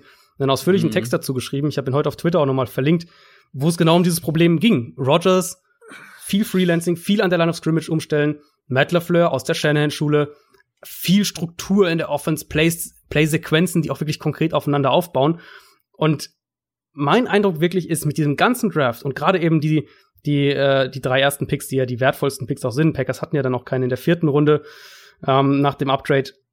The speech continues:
Speaker 1: diese wertvollsten Picks, die schreien förmlich danach, dass dieses Team von Aaron Rodgers wegentwickelt wird zu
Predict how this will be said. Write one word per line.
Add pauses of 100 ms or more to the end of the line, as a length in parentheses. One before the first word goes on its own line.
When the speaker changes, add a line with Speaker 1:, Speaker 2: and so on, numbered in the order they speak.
(440)
Speaker 1:
diese
wertvollsten
Picks, (1040)
die
schreien
förmlich
danach,
dass
dieses
Team
von
Aaron
Rodgers
wegentwickelt
wird (320)
zu